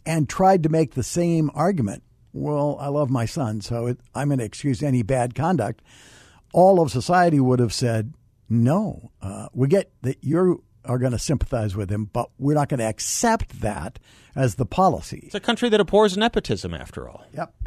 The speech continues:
Speaker 1: absolutely. So, uh, I think, uh,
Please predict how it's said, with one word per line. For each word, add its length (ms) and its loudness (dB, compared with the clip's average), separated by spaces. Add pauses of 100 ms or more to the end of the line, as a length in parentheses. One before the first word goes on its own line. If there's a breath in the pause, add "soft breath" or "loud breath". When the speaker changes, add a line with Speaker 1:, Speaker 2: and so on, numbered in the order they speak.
(180)
Speaker 1:
absolutely. 640 -10 (460 loud breath)
So, 420 4 (100)
uh, 300 -6 (400)
I 100 0
think, 320 0 (280)
uh, 80 -10